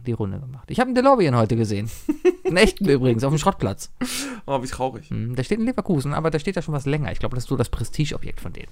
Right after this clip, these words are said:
Speaker 2: Ja, wahrscheinlich, oder?
Speaker 1: Mhm.
Speaker 2: Also ein DeLorean, wollt, soll, haben die nicht mehr versucht, den irgendwie neu aufzubauen, oder?
Speaker 1: Er sollte ein Elektroauto werden, aber
Speaker 2: Ja.
Speaker 1: ich glaub, das ist daran gescheitert, dass er einfach zu teuer ist.
Speaker 2: Tesla hat, hat, hat's verboten, ne? Die Tesla-Lobby.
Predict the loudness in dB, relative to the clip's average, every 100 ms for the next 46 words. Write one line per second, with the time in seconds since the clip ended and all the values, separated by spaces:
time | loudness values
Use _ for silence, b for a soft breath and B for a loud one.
0 | -14 -14 -12 -10 -10 -10 -8 -8 -10 -14
1 | -16 B B B -18 -16 -14 -12 -8 -6
2 | -6 -8 B B -8 -8 -8 -10 -10 -18
3 | -16 -8 -6 -4 -4 -4 -6 -8 -8 -8
4 | -4 -4 -4 -8 -8 -6 -6 -4 -2 6
5 | 8 8 4 4 0 -4 -4 -4 -2 -2
6 | -2 -4 -4 -4 -4 -4 -4 -4 -6 -6
7 | -6 -6 -8 -8 -12 -12 -10 -10 0 0
8 | 0 -4 -2 0 2 -2 -2 -6 -8 -10
9 | -6 -4 -4 -6 -10 -12 -6 -4 -2 -4
10 | -6